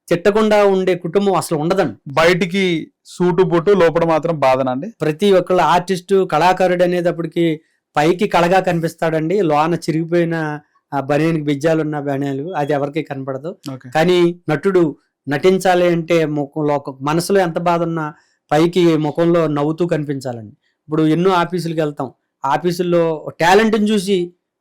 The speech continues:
Speaker 1: నిజంగా క్యారెక్టర్ ఇస్తే చాలా సంతోషం అండి. ఇప్పుడు టాలెంట్ని ఎవరు గుర్తించట్లేదండి.
Speaker 2: ఓకే.
Speaker 1: ఆ, ఎన్నో నాటకాలు వేసా, ఎన్నో ప్రవచనాలు చెప్పాను, ఇవాళ ఏ డైలాగ్ ఇచ్చినా నేను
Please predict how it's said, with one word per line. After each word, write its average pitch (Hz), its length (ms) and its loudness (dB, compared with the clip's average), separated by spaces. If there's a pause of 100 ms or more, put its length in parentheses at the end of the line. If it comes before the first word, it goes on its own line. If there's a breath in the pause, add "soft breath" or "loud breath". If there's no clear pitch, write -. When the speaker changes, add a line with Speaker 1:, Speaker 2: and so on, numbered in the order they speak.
(100)
Speaker 1:
నిజంగా 175 320 2
క్యారెక్టర్ 175 520 0
ఇస్తే 156 420 -4 (440)
చాలా 160 160 2
సంతోషం 160 480 -6
అండి. 117 180 -10 (280)
ఇప్పుడు 147 220 -6
టాలెంట్ని 185 380 2
ఎవరు 175 140 0
గుర్తించట్లేదండి. 139 920 -10
Speaker 2:
ఓకే. 127 200 -16 (180)
Speaker 1:
ఆ, 139 160 -2
ఎన్నో 175 260 2
నాటకాలు 214 420 2
వేసా, 208 340 2
ఎన్నో 196 460 0 (400 soft breath)
ప్రవచనాలు 185 540 2
చెప్పాను, 180 420 0
ఇవాళ 165 300 0
ఏ 170 100 2
డైలాగ్ 175 300 2
ఇచ్చినా 175 280 -8
నేను 170 160 -4